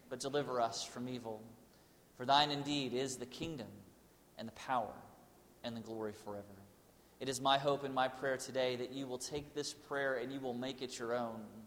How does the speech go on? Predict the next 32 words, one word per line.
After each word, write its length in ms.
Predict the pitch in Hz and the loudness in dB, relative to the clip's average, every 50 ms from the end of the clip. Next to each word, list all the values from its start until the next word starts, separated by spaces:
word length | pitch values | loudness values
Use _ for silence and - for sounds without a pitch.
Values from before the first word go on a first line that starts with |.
| - - - - - - - - - - | -18 -20 -20 -20 -20 -20 -20 -20 -8 -8
that 160 | - 139 143 | -2 -2 0
you 80 | 160 160 | 2 4
will 140 | 156 151 | 2 2
pray 320 | 151 - - 165 165 180 175 | 2 2 6 6 8 8 8
this 240 | 160 165 - - - | 6 4 2 2 2
week 240 | 151 160 160 156 | 2 2 2 2
as 160 | 160 143 - 143 | 2 0 0 -2
you've 160 | 151 131 143 | -4 -4 0
never 260 | 147 139 135 143 143 | 0 0 2 2 0
prayed 340 | - - 143 135 131 135 123 | 0 0 2 2 2 2 0
before, 500 | 123 120 - - 117 110 107 107 110 110 - - - - - - | -4 -6 -6 -6 -4 -2 -2 -2 -4 -8 -12 -18 -20 -20 -10 -6
and 120 | 147 156 | 0 0
that 160 | 151 143 135 | 0 2 6
God 280 | 160 151 156 175 180 160 | 8 10 12 12 10 10
will 80 | 151 147 | 6 2
show 300 | 143 - - 160 165 175 | 0 4 6 8 10 10
up 160 | 170 165 170 | 8 6 4
in 80 | 160 | 0
your 140 | 151 143 135 | 0 0 4
life 360 | 127 131 131 127 120 120 - | 6 8 8 8 6 4 -2
and 100 | 131 131 | -4 -2
you 100 | 139 147 | -2 0
will 140 | 143 135 131 | 0 0 -2
know 440 | 131 135 135 139 143 151 160 170 175 - - - - - - - - | 0 4 6 8 8 8 6 2 0 -4 -10 -14 -16 -18 -20 -20 -16
the 80 | - - | -16 -14
power 380 | - - - 147 151 160 156 147 | -8 4 6 8 8 10 8 6
of 60 | 139 | 4
his 160 | 139 123 113 | 0 -4 -4
grace 680 | - 117 120 110 104 101 - - - - - - - - - - - - - | -2 -2 -2 -2 -2 -6 -6 -4 -4 -4 -4 -6 -10 -14 -20 -20 -20 -16 -4
now 360 | 113 120 120 120 123 123 120 - | 2 4 6 6 6 4 2 -2
and 200 | 107 120 120 120 | -4 -4 -4 -6
forever. 260 | - - 110 107 104 | -6 -4 -4 -4 -4